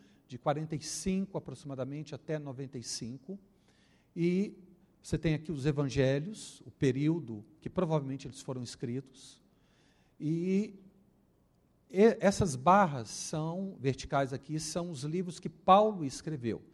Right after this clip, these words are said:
As barras que não tocam nesse,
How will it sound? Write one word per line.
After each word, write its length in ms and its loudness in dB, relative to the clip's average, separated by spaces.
As 220 0
barras 400 6
que 100 -2
não 220 -2
tocam 580 4
nesse, 880 -4